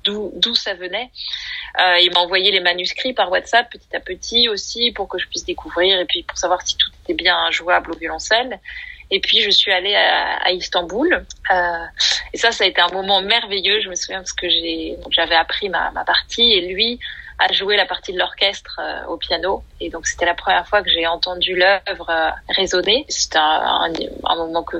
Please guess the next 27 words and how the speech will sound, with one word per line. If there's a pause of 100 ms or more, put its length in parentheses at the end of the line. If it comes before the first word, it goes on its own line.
(140)
bah,
que
j'oublierai
jamais.
C'était
extraordinaire
de
pouvoir
faire
ça
avec
le
compositeur.
Et
puis
là
aussi,
lui
a
pu
me, (160)
bah, (440)
me
dire
un
peu,
voilà,